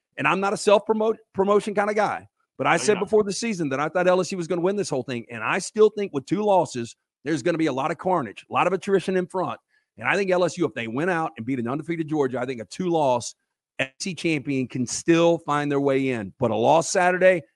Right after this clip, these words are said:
Speaker 1: they're done. They're gonna be more like Outback Bowl. But I like this L S U team a lot.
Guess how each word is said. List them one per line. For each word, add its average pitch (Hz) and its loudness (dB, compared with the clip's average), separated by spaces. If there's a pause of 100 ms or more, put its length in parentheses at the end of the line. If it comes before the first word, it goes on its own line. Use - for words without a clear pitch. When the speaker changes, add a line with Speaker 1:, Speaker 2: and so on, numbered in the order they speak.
Speaker 1:
they're 170 4
done. 156 -2 (200)
They're 143 -4
gonna 180 -2
be 165 0
more 165 2
like 160 -2
Outback 139 2
Bowl. 104 -6 (640)
But 139 0
I 160 4
like 208 0
this 202 -4
L 190 2
S 175 -6
U 175 -10
team 151 -6
a - -4
lot. 92 -10